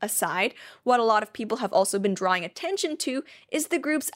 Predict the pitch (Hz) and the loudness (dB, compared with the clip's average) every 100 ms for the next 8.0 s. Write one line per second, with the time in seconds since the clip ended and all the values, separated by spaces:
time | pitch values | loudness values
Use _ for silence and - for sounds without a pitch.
0 | - 190 196 202 254 269 208 151 - - | -2 2 4 6 6 4 2 -2 -10 -6
1 | 247 233 254 226 233 226 214 196 202 320 | -6 0 0 4 4 4 2 2 2 0
2 | 330 302 - - - 240 233 240 220 214 | 2 0 0 -4 -2 0 0 0 2 4
3 | 208 208 202 - 196 - - 359 370 262 | 4 2 0 -2 -4 -8 -6 0 0 0
4 | 214 208 - - 185 - 285 294 294 285 | -2 -4 -2 2 2 0 -2 0 0 -4
5 | 269 254 240 - 196 208 208 185 185 180 | -4 -4 -4 -2 0 0 0 0 0 -2
6 | 233 285 339 339 - - 247 - 277 - | -4 -2 -2 -4 -14 -6 -4 2 0 2
7 | 269 262 240 226 - 359 370 320 294 285 | 0 2 0 -4 0 0 0 -2 -2 -4